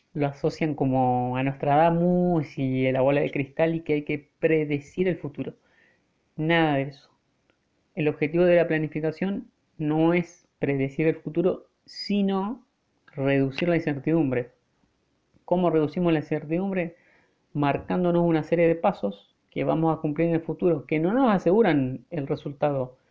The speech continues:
pero es muchísimo mejor que ir, eh, a palo de ciego, ¿sí? Entonces, de esa manera reducimos la incertidumbre y aparte nos permite detectar en dónde tenemos que poner la energía. Si tenemos, como en el caso anterior, cinco proyectos, bueno,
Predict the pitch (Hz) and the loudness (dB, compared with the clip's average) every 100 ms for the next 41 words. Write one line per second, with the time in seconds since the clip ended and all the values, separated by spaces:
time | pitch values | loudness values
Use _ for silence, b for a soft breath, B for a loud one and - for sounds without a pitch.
0 | _ - 151 147 156 180 175 180 165 156 | _ -2 0 0 -2 -2 0 2 2 2
1 | 180 175 165 160 175 175 143 131 127 123 | -2 -2 0 2 2 2 0 -2 -2 -4
2 | 127 127 - - 160 160 156 147 - 165 | -6 -10 -14 -8 -4 -2 0 -2 0 -2
3 | 123 - _ _ _ _ - 214 233 _ | -2 -10 _ _ _ _ -6 -6 -10 _
4 | _ b b b b b b - 139 143 | _ b b b b b b -8 -4 -2
5 | 151 143 151 165 170 165 160 160 165 156 | -2 2 4 4 4 2 2 2 2 2
6 | 147 143 165 165 165 175 190 196 202 196 | 0 0 0 0 -2 -4 -2 0 -2 -2
7 | 165 175 - 202 185 170 170 165 175 180 | -2 0 0 -2 -2 -2 -2 -2 -2 -6
8 | 185 165 151 156 - _ _ 156 147 151 | -4 -4 -4 -10 -18 _ _ -4 -4 -6
9 | - 185 190 214 _ _ _ _ _ _ | -2 -2 -2 -8 _ _ _ _ _ _
10 | _ _ - 160 160 190 247 190 151 147 | _ _ -2 0 2 2 2 2 2 2
11 | 139 143 139 139 139 135 135 135 135 139 | 2 0 0 -2 -4 -4 -2 -4 -4 -12
12 | _ _ 151 151 165 180 180 165 - _ | _ _ -6 0 2 2 0 0 -6 _
13 | _ _ _ _ - - 151 151 147 160 | _ _ _ _ -20 -6 -2 0 0 0
14 | 165 151 147 139 - 175 170 165 185 185 | 0 0 0 -2 -2 0 0 0 -2 -2
15 | 165 170 156 139 147 | 0 0 0 -2 -8